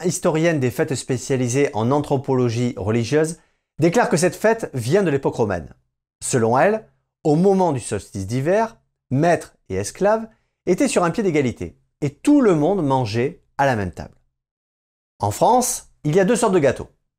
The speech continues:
Le plus populaire est la frangipane, qui, selon un sondage Opinionway, est consommée par soixante-dix pour cent des Français. Ensuite vient le gâteau brioché, qui rassemble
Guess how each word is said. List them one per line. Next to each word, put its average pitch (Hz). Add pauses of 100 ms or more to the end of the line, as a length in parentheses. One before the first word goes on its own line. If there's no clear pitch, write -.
(440)
Le 95
plus 95
populaire 165
est 131
la 117
frangipane, 156 (180)
qui, -
selon 127
un 104
sondage 123
Opinionway, 120 (300)
est 156
consommée 220
par 165
soixante-dix 185
pour 123
cent 180
des 139
Français. - (1000)
Ensuite 175
vient 202
le 123
gâteau 151
brioché, 147 (640)
qui -
rassemble 143